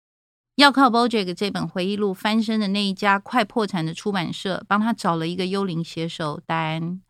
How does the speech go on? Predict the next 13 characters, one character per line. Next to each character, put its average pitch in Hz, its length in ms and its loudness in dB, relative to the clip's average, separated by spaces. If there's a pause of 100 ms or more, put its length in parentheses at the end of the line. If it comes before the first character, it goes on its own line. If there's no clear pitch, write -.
(280)
正 247 160 2
是 226 140 2
Mister 208 480 0
Peanut 202 320 -2
Butter 190 260 0
的 165 120 -4
现 180 260 -4
任 170 240 -4
女 147 160 -4
友。 151 220 -6 (500)
BoJack 247 400 0
想 156 280 -2
到 190 300 4